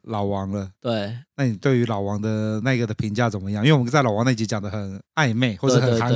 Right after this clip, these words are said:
Speaker 1: 糊。
Speaker 2: 对，对，对，对，对。
Speaker 1: 因为重点不在我们身上嘛。
Speaker 2: 对，对，对。我觉得总的来说啦，我觉得是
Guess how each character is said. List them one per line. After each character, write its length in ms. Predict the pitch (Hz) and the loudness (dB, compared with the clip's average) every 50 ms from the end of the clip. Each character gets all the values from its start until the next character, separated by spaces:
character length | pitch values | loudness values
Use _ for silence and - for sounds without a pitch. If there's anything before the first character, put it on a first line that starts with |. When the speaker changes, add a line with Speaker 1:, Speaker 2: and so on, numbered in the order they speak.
| 110 | 2
Speaker 1:
糊。 120 | 110 120 117 | 2 0 0
Speaker 2:
对， 80 | 110 | 0
对， 100 | 107 104 | 0 -2
对， 180 | 95 - 104 98 - | -4 -6 -8 -10 -10
对， 160 | - 156 87 | -12 -14 -16
对。 0 | - - | -8 -4
Speaker 1:
因 80 | 135 139 | -2 2
为 80 | 127 | 4
重 100 | 165 151 | 4 4
点 140 | 127 123 113 | 4 4 2
不 80 | 104 117 | 2 2
在 80 | 131 | 2
我 60 | 117 | 2
们 100 | 101 101 | 0 0
身 180 | 92 107 107 104 | -2 -4 -4 -2
上 220 | 98 - 110 95 | -2 -4 -4 -4
嘛。 80 | 87 110 | -4 -4
Speaker 2:
对， 120 | 107 104 | -4 -4
对， 260 | 92 - 98 95 90 - | -4 -6 -8 -10 -10 -12
对。 140 | - - - _ _ | -16 -20 -20 _ _
我 60 | 135 | 4
觉 80 | 180 247 | 4 4
得 0 | |
总 240 | - - 175 143 139 | 6 6 4 4 6
的 100 | 151 156 | 6 8
来 160 | 151 143 156 | 8 8 6
说 300 | 160 - - 160 156 156 | 4 4 4 4 6 6
啦， 240 | 156 139 123 117 117 | 6 6 4 4 2
我 120 | 117 123 | 0 0
觉 180 | 123 131 147 160 | 0 2 0 2
得 200 | 156 165 151 147 | 4 4 4 4
是 480 | - - 170 165 156 147 139 131 123 | 4 2 2 2 4 4 2 2 0